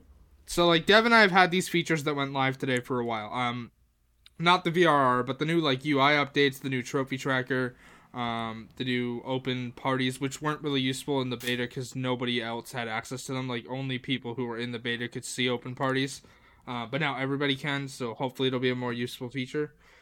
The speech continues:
Um, which is what we wanted, 'cause open parties were from the P S four. Like, you could just hop into a party and everybody could join. Um, but, um,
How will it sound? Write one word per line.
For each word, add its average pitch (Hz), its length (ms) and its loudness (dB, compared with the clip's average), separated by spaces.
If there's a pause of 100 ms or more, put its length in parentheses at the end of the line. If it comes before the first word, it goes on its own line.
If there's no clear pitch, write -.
(160)
Um, 131 640 -2 (200)
which 143 200 -2
is 143 100 -6
what 190 160 0
we 170 80 4
wanted, 156 460 4
'cause 131 160 -6
open 139 240 -4
parties 123 380 -4
were 127 80 -4
from 123 240 -6
the 113 80 -10
P 123 160 -4
S 107 120 -8
four. 139 280 0
Like, 107 180 -10
you 120 80 -10
could 123 120 -12
just 120 180 -12
hop 120 220 -4
into 127 160 -2
a 127 40 -6
party 120 380 -6
and 117 100 -6
everybody 110 320 -10
could 123 160 -16
join. 120 340 -4 (400)
Um, 135 540 0 (1120)
but, 170 440 2 (300)
um, 135 680 0